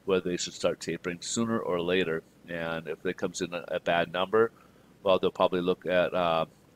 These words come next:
the Fed. The Fed will probably, at their next meeting towards the end of the month, that they will probably look at towards, uh, tapering later, maybe not, maybe not this year, but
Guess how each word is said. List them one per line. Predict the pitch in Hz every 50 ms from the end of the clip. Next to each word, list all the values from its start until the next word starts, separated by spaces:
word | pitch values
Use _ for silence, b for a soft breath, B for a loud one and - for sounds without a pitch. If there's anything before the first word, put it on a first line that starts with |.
| _ -
the | 95 -
Fed. | - 107 95 90 - -
The | 95 -
Fed | - 107 98 95
will | -
probably, | - 92 90 87 85 80 - - _ _ _ - -
at | 95 -
their | 92 85
next | 87 85 - -
meeting | 98 92 -
towards | - 90 85 -
the | - 82
end | 87
of | 82
the | 85 92
month, | 113 123 117 107 - b b b b b b -
that | 92 - -
they | 95
will | 87 -
probably | - 90 85 - 82
look | 82 85 85 - -
at | 82 - -
towards, | - - 87 85 80 80 - - -
uh, | 78 82 80 78 76 76 - - - _ _ _ _
tapering | - - 104 98 - 95 90 80
later, | 82 85 - 87 87 85 82 78 78 80
maybe | 80 80 - 82 - - 82
not, | 90 85 78 - 82
maybe | 92 92 87 85
not | 85 80 - -
this | 90 85 - 90
year, | 80 -
but | 80